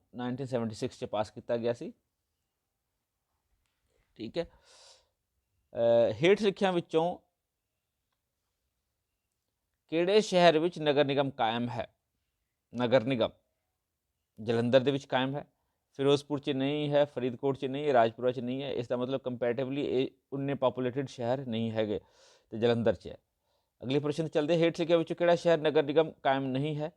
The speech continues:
ਇੱਥੇ ਵੀ ਹੈ। ਓਕੇ, ਜਲੰਧਰ ਦੇ ਵਿੱਚ ਤੇ ਹੈ, ਤੁਹਾਨੂੰ ਪਤਾ ਹੀ ਹੈ, ਲੁਧਿਆਣਾ ਵੱਡਾ ਸ਼ਹਿਰ ਹੈ, ਇੱਥੇ ਵੀ ਹੈ,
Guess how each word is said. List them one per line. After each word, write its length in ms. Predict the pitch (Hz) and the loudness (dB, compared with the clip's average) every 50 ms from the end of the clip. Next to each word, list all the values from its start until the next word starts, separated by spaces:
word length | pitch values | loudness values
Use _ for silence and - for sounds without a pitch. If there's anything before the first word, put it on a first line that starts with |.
| _ _ _ _ | _ _ _ _
ਇੱਥੇ 220 | - - _ - 147 | -20 -18 _ -8 -6
ਵੀ 140 | 135 143 143 | -2 0 0
ਹੈ। 160 | 143 151 - _ _ _ _ _ _ _ _ _ _ _ _ _ _ _ _ _ _ _ _ _ _ _ _ _ _ _ _ _ _ _ _ _ _ _ _ | 0 0 -4 _ _ _ _ _ _ _ _ _ _ _ _ _ _ _ _ _ _ _ _ _ _ _ _ _ _ _ _ _ _ _ _ _ _ _ _
ਓਕੇ, 300 | 120 - 147 147 98 - - _ _ _ _ _ _ _ _ _ _ - | -12 -6 -4 -4 -4 -6 -10 _ _ _ _ _ _ _ _ _ _ -2
ਜਲੰਧਰ 360 | 117 131 135 147 151 139 165 | 0 2 2 4 6 4 4
ਦੇ 140 | 156 139 170 | 4 4 2
ਵਿੱਚ 180 | 160 160 160 - | 0 0 -2 -4
ਤੇ 260 | _ 170 170 - - - - | _ -2 -2 -2 -2 -6 -8
ਹੈ, 260 | 127 131 117 117 117 | -2 0 2 2 2
ਤੁਹਾਨੂੰ 240 | - - 120 120 110 | 0 -4 -8 -4 -4
ਪਤਾ 200 | 127 107 135 127 | -4 -2 -2 -2
ਹੀ 60 | 127 | 0
ਹੈ, 60 | 127 | 0
ਲੁਧਿਆਣਾ 360 | 123 127 117 123 135 139 139 | 0 0 0 0 0 0 4
ਵੱਡਾ 240 | 135 131 123 131 131 | 4 4 4 4 2
ਸ਼ਹਿਰ 260 | 127 - 139 143 143 | 4 2 2 2 2
ਹੈ, 40 | 143 | 2
ਇੱਥੇ 380 | - - - _ - - 147 139 | 0 -2 -10 _ -6 -6 -4 -2
ਵੀ 180 | 135 139 139 | -2 -2 -2
ਹੈ, 280 | 135 139 123 - - | 0 -2 -2 -2 -4